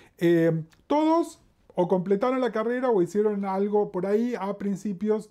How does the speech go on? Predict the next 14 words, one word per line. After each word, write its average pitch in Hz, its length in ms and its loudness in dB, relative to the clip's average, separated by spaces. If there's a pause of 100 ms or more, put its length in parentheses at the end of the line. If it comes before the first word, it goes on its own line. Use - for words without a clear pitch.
de 185 340 2
los 151 440 0
años 151 400 -4
ochenta. 110 480 -8 (400)
Era 190 140 4
un 202 80 -2
cuarteto, 277 500 0
el 247 80 -2
cuarteto 190 580 -2
estaba 190 400 -4
liderado 175 680 -2
por 196 280 -2
Amy 170 320 -4
Mann, 311 380 -4